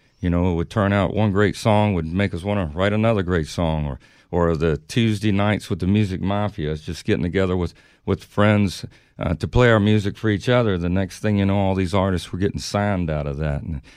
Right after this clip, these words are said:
and to this day, every time we hit the stage, um, man, it just comes together for a, a, just a great time, a great experience. You couldn't have any more fun than hanging out with, with your best buddy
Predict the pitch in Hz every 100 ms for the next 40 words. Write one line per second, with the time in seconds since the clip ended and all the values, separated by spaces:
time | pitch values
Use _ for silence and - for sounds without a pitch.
0 | - - 101 131 120 107 92 117 127 95
1 | 98 95 107 98 95 98 - 82 - 107
2 | 104 92 78 - _ _ _ - - -
3 | - - - 95 92 98 - 92 - 101
4 | 92 - 85 98 98 90 - 85 76 73
5 | _ _ _ - - _ _ - - -
6 | 78 76 82 107 117 - 117 117 160 -
7 | 67 - 107 117 107 - 127 123 - 92
8 | 135 117 123 131 127 117 113 131 139 123
9 | 110 117 120 110 107 117 - - 113 101
10 | 98 117 120 110 131 139